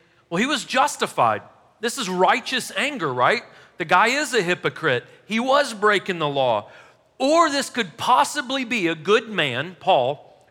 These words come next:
losing his temper, losing his cool. Now, it's safe to say the answer is somewhere in the middle. It was righteous anger, it was the truth, but maybe he shot his mouth off a little too fast.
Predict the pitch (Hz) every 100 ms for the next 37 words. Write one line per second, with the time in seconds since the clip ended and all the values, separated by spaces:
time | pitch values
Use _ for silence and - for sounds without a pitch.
0 | _ _ - 156 190 202 190 190 180 156
1 | 170 151 127 95 _ _ - 151 190 220
2 | 160 214 190 190 - 202 156 104 - -
3 | - - - _ _ 214 214 220 208 -
4 | - 302 320 320 - 254 - 247 202 156
5 | 160 170 208 233 - 202 - - 233 233
6 | 220 208 196 180 151 90 - _ _ _
7 | _ _ - 220 196 226 254 202 196 165
8 | 151 165 147 151 156 156 170 - 190 175
9 | 190 226 262 - 175 139 - 156 151 143
10 | - - _ 208 180 190 202 202 196 160
11 | 196 170 170 151 151 147 147 147 135 139
12 | 135 135 127 139 123 113 113 - -